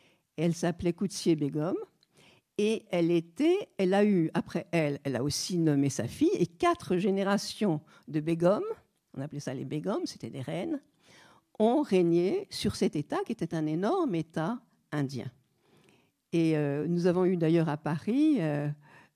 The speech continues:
le, le descendant, je connaissais bien, le descendant de la dernière Begum. J'ai connu d'ailleurs, euh, euh, la, enfin, la, la fille de la dernière Begum, qui était une femme qui avait une personnalité absolument extraordinaire. Bon,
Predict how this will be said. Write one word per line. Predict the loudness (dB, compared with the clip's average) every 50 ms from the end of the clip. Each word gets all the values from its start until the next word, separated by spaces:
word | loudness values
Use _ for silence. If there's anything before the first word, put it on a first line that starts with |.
| _ _ -6
le, | -4 -2 -2 -2
le | -2 -4 -6 -6 -6
descendant, | -2 2 4 4 4 2 0 0 0 0 0 0 -2 -2 -2 -4 -6 -10 -12 -14
je | -16 -14
connaissais | -12 -10 -10 -10 -8 -8 -6
bien, | -4 -4 -2 -2 -2
le | -2 0
descendant | 0 0 0 0 -2 -2 -2 0 0 0 0 0
de | 0 0
la | 0 0
dernière | 0 0 2 2 2 2 2 2
Begum. | 0 0 2 2 2 2 0 0
J'ai | 0 -2
connu | -2 0 0 0 0 -2
d'ailleurs, | -2 -2 0 0 0 0 0 -2
euh, | -2 -4 -4 -6 -8 _ -20 -20 -20 -20 -20 -20 -20 _ _ _ _ -16 -14
euh, | -12 -12 -12 -12 -12 -12 -12 -12 -12 -12 -14 -14 -14 -14 -16 -16 -18 _ _ _ -16
la, | -12 -10 -6 -6 -6 -6 -8
enfin, | -10 -12 -12 -10 -10
la, | -12 -14 -16 _
la | -8 -6 -6 -6
fille | -6 -4 -2 -2
de | 0 0
la | -2 -2
dernière | 0 0 0 0 0 0
Begum, | -2 -4 -2 -2 -2 -2 -2 -4
qui | -6 -8
était | -6 -6 -6
une | -4 -4 -4
femme | -2 -2 -2 -2
qui | -2
avait | -2 -4
une | -2
personnalité | -4 -6 -4 -4 -6 -4 -4 -2 -2 -2 -2 -4 _ _ _ -6
absolument | -6 -6 -6 -6 -6 -6 -6 -6
extraordinaire. | -8 -8 -8 -8 -8 -8 -8 -8 -8 -10 -12 -16 -20 -20 _ _ _ _ _ _ _ _ _ _ _ _ _ _ _ _ _ _ _ _ _ -10
Bon, | -2 2 4 2 2